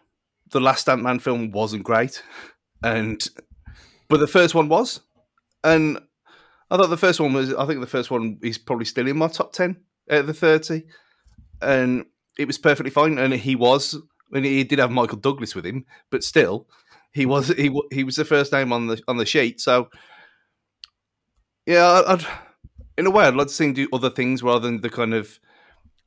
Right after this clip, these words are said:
lovable, kind of lovable rogue that he plays in, in Ant-Man and that he, he has in a few other things. I, I'd like to see him do something villainous and, and kind of stretch himself a little bit. Maybe that's where he'd get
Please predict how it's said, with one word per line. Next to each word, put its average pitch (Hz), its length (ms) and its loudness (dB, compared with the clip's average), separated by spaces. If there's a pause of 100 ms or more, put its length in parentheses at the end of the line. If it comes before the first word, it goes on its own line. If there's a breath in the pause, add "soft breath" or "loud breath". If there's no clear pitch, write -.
lovable, 113 800 -2 (1400)
kind 135 180 0
of 117 100 -4
lovable 120 420 0
rogue 113 380 0 (180)
that 120 100 -2
he 117 100 -2
plays 113 420 0
in, 107 280 -4
in 107 340 -6
Ant-Man 98 420 -6
and 95 160 -6
that 95 80 -6
he, 95 240 -8 (100)
he 107 140 -6
has 101 180 -6
in 98 120 -10
a 95 140 -6
few 101 180 -8
other 95 140 -8
things. 107 240 -8
I, 110 160 0 (460)
I'd 135 60 2
like 156 140 2
to 147 80 -12
see 151 140 -4
him 139 120 -2
do 127 160 -4
something 113 400 -8
villainous 110 500 -8 (480)
and, 104 520 -6
and 101 340 -6 (220)
kind 120 120 -6
of 107 80 -6
stretch - 200 -6
himself 110 320 -4
a 113 40 -6
little 107 160 -2
bit. 104 200 -6 (1080 loud breath)
Maybe 127 260 2
that's 117 280 0
where 117 360 2
he'd 113 200 -8
get 120 260 -2